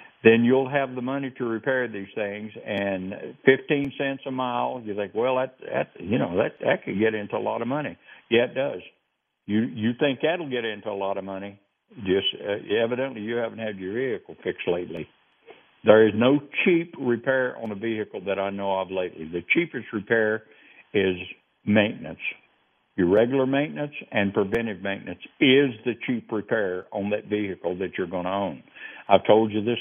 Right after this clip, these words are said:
stat before. A S A run a ten-year, uh, study on people who run preventive maintenance and the people who run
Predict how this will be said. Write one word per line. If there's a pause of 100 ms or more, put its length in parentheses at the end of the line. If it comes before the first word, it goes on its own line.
stat
before. (760)
A
S
A
run
a
ten-year, (380)
uh, (300)
study (160)
on
people
who
run (340)
preventive
maintenance (280)
and
the
people (680)
who
run